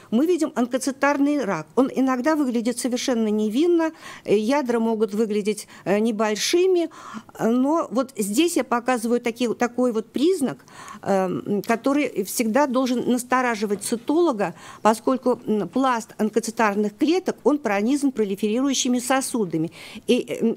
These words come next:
вот это, м, вот этот факт присутствия пролиферации сосудов, пронизывающих эпителий, является негативным и вызывает подозрение на возможность злокачественного, э, процесса в онкоцитарных опухолях.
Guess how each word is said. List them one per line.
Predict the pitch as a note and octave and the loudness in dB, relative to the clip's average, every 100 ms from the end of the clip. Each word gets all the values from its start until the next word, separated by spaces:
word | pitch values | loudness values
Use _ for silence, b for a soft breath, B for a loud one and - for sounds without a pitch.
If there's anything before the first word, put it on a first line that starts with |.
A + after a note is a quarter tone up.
| - | 2
вот | B3 B3+ | 2 2
это, | B3 B3 A3+ G3+ - | 0 0 -2 -2 -4
м, | C3 - | -8 -2
вот | A3+ B3+ | 0 0
этот | A3+ A3 - | 0 -2 0
факт | C#4 E4 - | 0 0 0
присутствия | A3+ A3 A#3 A3+ - G#3 | -2 0 -4 -6 -4 -4
пролиферации | G#3 A3 A3 A3+ G3+ F#3+ - G3 | 0 -2 0 0 -2 -4 -4 -4
сосудов, | - G3 F#3+ A3 F#3 F#3 B B - | 0 -2 0 -2 -2 -4 B B 0
пронизывающих | A3 A3 G3+ G3+ G3+ - G3+ G#3+ | 2 2 0 -2 -2 -2 -2 -2
эпителий, | - A3+ - F4+ E4 | 0 0 2 2 2
является | G#3 G#3 B3 C#4+ B3+ B B | 0 0 0 0 -4 B B
негативным | B3 G#3+ A#3 A3 - B3 D4+ D4 C4+ B - | -2 0 -2 -2 -2 0 2 0 -2 B -4
и | A#3 C#4 | -2 0
вызывает | G#3+ G#3+ A3 B3 C#4 C#4+ F#3+ | 0 0 0 0 -2 -4 -2
подозрение | A3+ G#3 G3+ F#3+ A#3+ C4 A#3 | 0 2 0 0 0 2 2
на | G3 | 0
возможность | F#3+ F3+ G#3+ A3 A#3 A#3+ B B - | 0 0 0 0 -4 -6 B B -4
злокачественного, | F#3+ G3 G3+ G#3 - - A3 G#3+ G#3 G#3+ B G3+ - | 0 0 0 -2 -2 -2 -2 0 -2 -4 B -20 -6
э, | F#3 F#3+ | -4 0
процесса | A#3 A#3+ A#3+ G3 D#3 - D#3+ | 0 0 -2 -4 -4 -6 -8
в | - | -6
онкоцитарных | F#3 E3+ F#3 - G#3+ A3 A3 - - | -4 -4 -6 -2 0 0 -2 -6 -6
опухолях. | F3+ - - - - - | -6 -6 -14 -16 -16 -18